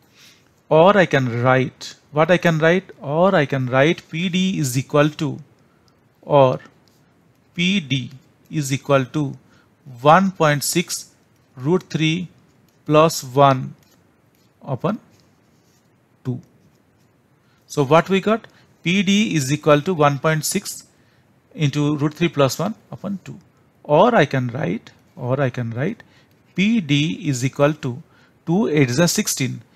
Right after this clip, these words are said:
So zero point eight root three plus one. This is what we got.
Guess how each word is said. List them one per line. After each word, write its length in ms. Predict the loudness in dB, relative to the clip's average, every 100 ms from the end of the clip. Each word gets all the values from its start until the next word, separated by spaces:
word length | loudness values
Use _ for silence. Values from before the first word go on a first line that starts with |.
| _
So 260 | -12 -6 -4
zero 380 | -2 -2 2 2
point 320 | 2 0 0 -6
eight 460 | -6 -6 -8 -20 _ _ _ _ _ _ _ _ _ _ _ -6
root 240 | -4 -4
three 260 | -6 -10 -10 _
plus 420 | -10 -10 -12 -18 _ _ _ -20 -16
one. 240 | -12 -12 -14 _ _ _ _ _ _ _ _ _ _ -10
This 180 | -6 -6
is 140 | -4
what 240 | -4 -4 -12
we 60 |
got. 200 | -16 -18